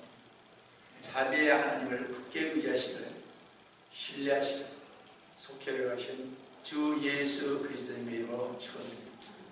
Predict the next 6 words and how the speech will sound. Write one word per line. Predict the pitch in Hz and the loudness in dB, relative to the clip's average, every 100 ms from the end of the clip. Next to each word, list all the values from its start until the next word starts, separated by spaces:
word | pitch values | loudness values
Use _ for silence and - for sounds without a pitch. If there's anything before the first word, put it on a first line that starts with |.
| - | -14
같이 | - - 156 | -10 -8 -8
기도하겠습니다. | - 113 - - - - - - - - - - | -10 -12 -12 -14 -16 -20 -20 -20 -20 -20 -18 -6
사랑의 | 139 135 | 2 4
하나님 | - 110 110 | 4 4 2
아버지, | 110 127 131 - - - - - - - - - - - - - | 0 2 0 -2 -6 -10 -12 -14 -16 -16 -16 -16 -14 -12 -10 -4
오늘 | 147 147 143 135 - | 0 2 2 2 -2